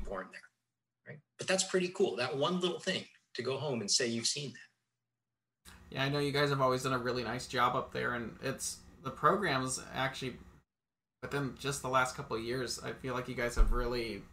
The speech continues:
Speaker 2: advanced that a lot. I, it seems like it's, you've got m-, more volunteers and more staff, and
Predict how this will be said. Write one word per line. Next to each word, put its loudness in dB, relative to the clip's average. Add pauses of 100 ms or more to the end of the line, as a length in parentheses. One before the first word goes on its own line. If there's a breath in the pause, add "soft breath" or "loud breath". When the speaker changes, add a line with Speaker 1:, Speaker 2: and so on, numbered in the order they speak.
(880)
Speaker 2:
advanced 0 (140)
that -2 (360)
a 0
lot. 4 (140)
I, -2 (300)
it -10
seems -2
like 0
it's, -4 (220 loud breath)
you've -6
got 6
m-, -6 (280)
more -4
volunteers 4
and -6
more -6
staff, 0
and -4